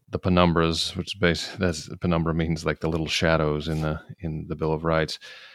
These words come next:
and leans heavily on the Ninth Amendment. And so it, it does tug a little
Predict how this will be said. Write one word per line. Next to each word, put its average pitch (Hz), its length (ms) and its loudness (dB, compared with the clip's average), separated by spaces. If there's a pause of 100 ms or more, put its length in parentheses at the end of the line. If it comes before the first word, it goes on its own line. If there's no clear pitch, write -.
(260)
and 98 100 4
leans 95 200 8
heavily 80 340 6
on 76 100 2
the 76 60 2
Ninth 78 240 0
Amendment. 78 380 0 (600)
And - 240 -12
so 92 200 6
it, 98 140 2
it 127 140 -2
does - 260 4
tug 104 260 8
a 98 40 4
little 87 320 2